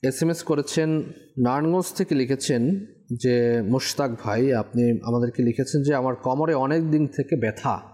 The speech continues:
তো কোমর ব্যথা থেকে নাজাত পাওয়ার জন্য ফজরের নামাজে সুন্নত এবং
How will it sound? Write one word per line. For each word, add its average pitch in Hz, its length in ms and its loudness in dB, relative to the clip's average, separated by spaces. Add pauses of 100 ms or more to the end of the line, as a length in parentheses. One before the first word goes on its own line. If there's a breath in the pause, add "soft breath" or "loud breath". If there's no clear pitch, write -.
(1300 soft breath)
তো 110 400 2 (340)
কোমর 147 340 0
ব্যথা 135 260 0
থেকে 143 200 0
নাজাত 123 440 0
পাওয়ার 120 240 0 (100)
জন্য 117 440 -4 (720 soft breath)
ফজরের 156 400 2
নামাজে 135 420 0
সুন্নত 151 640 0
এবং 131 240 2